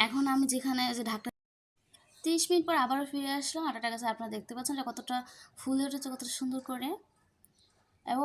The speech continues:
অনেকটা স্মুথ হয়েছে, অনেকটা নরম হয়েছে। এখান থেকে আমি একটু সামান্য পরিমাণে আটা নিব বান তৈরি করার জন্য। আপনারা দেখতে পাচ্ছেন আমি একটু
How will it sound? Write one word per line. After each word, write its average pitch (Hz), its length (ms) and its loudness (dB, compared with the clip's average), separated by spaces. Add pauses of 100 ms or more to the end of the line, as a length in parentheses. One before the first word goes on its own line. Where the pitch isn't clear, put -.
(100)
অনেকটা 262 280 -2 (140)
স্মুথ 254 520 0 (120)
হয়েছে, 226 340 -2 (100)
অনেকটা 226 220 -6 (760)
নরম 214 300 0
হয়েছে। 220 320 0 (920)
এখান 285 200 0
থেকে 320 200 0
আমি 302 160 4
একটু - 300 -10 (120)
সামান্য 262 300 2 (140)
পরিমাণে 262 380 0
আটা 254 120 -4 (100)
নিব 254 140 -2 (380)
বান 196 140 2 (100)
তৈরি 214 220 0
করার 220 280 0
জন্য। 269 200 2 (1500)
আপনারা 233 240 0
দেখতে 233 180 -8
পাচ্ছেন 269 200 2
আমি 269 120 4
একটু 262 100 -4